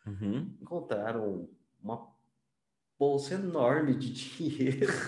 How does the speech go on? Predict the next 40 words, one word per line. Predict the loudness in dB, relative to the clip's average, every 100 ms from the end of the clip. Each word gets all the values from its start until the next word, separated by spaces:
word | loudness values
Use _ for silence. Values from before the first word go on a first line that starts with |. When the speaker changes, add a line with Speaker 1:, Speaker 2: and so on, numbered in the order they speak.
| -6
Speaker 2:
<laughs> | -8 -10 -8
que | -6
ele | -2 -2
ia | -2 2 2
escondendo, | 2 0 2 4 2 2 0
guardando, | 0 0 2 2 0
escondendo. | -2 -6 -4 -2 -2 -4 2
Speaker 1:
Aham. | 4 6 8 8 6 4 -4 -12 -20 _
Speaker 2:
Tudo | -8 -8
de | -8 0
dinheiro, | 2 4 4
de |
moeda | 4 2
antiga, | 0 0 -2 0
né? | -2
Que | -4
era | -6 -10 -16 -10
cruzado, | -6 -4 -4 -4 -2 -2
acho. | -2 -4 -8 -8 -2
Speaker 1:
Aham, | 0 6 6 6
Speaker 2:
Na |
Speaker 1:
os | 4
Speaker 2:
época | 0 0
do |
Speaker 1:
cruzado, | 0 0 2 6 6 6
Speaker 2:
cruzado, |
antes | 2 2
do | 0 0
Speaker 1:
cruzeiro. | 2 6 8 8 6
Speaker 2:
cruzeiro. | 4 0
Antes | -2 -4
do | -6
cruzeiro, | -4 -4 0 2 0 -2
acho | -6 -8
que | -8
era | -8
cruzado. | -8 -10 -4 -4 -2
Speaker 1:
Cruzado, | -2 0 0 -2
aham. | 0 2 4 2 -6 -14
Speaker 2:
Então, | -8 -2 -2 -2 -4 -8